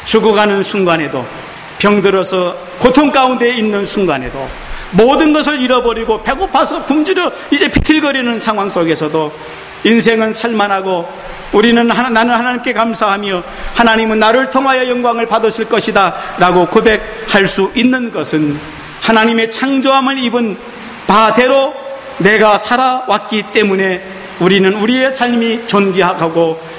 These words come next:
그래서 우리는 하나님께 영광을 돌릴 수가 있는 것입니다.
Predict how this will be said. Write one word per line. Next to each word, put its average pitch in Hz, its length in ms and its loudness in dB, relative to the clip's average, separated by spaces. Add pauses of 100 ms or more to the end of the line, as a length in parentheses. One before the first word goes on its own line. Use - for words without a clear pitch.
(120)
그래서 180 280 2
우리는 208 260 0
하나님께 220 920 -2
영광을 170 560 2 (240)
돌릴 170 240 4
수가 151 560 0
있는 151 280 0
것입니다. 123 340 -8